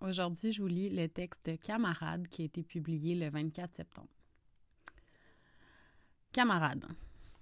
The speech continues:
Je suis allée prendre un café cette semaine avec une personne qui s'est fait cancel à l'été vingt vingt comme moi. C'est un il. C'était pour des comportements d'abus de pouvoir, chicane d'ex qui finit par dire qu'il est abusif.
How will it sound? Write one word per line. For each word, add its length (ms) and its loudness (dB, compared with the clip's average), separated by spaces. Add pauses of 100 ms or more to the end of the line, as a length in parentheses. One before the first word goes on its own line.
Je 80 -4
suis 100 0
allée 220 6
prendre 260 2
un 80 4
café 340 2
cette 240 -2
semaine 300 0
avec 240 0
une 160 2
personne 460 -2
qui 100 -12
s'est 160 -2
fait 160 -4
cancel 640 -2
à 100 -2
l'été 320 0
vingt 240 2
vingt 220 0
comme 240 0
moi. 180 -4 (640)
C'est 280 2
un 260 4
il. 340 0 (680)
C'était 300 2
pour 200 2
des 140 4
comportements 880 2
d'abus 460 2
de 120 2
pouvoir, 640 -4 (100)
chicane 640 0
d'ex 380 -4
qui 100 -14
finit 300 2
par 260 -2
dire 340 -2
qu'il 200 -2
est 160 -2
abusif. 560 -6